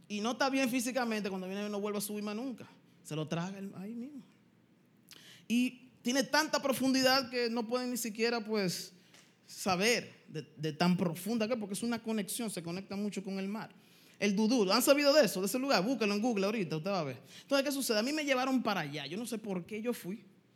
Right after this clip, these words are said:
El asunto está de que yo estaba comenzando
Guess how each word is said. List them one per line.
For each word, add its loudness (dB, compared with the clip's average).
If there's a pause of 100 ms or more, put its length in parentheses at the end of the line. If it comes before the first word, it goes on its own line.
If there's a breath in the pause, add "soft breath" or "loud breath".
(1040 loud breath)
El 0
asunto 0
está -2 (140)
de 0
que -4
yo -2
estaba -2
comenzando -2